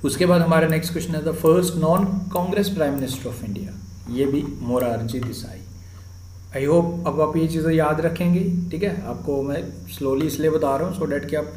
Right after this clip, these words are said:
चीज़ों को यहाँ भी रिटेन करें। उसके बाद, अ, the first prime minister to get निशान-ए-पाकिस्तान,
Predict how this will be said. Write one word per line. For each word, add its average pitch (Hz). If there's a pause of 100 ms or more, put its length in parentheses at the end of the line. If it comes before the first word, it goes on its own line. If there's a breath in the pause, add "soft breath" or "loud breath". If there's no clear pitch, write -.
चीज़ों 143
को 156
यहाँ 151
भी 151
रिटेन 117
करें। - (800 loud breath)
उसके 180
बाद, 180
अ, 135
the 151
first 170
prime 175
minister 175 (240)
to 170
get 156
निशान-ए-पाकिस्तान, 151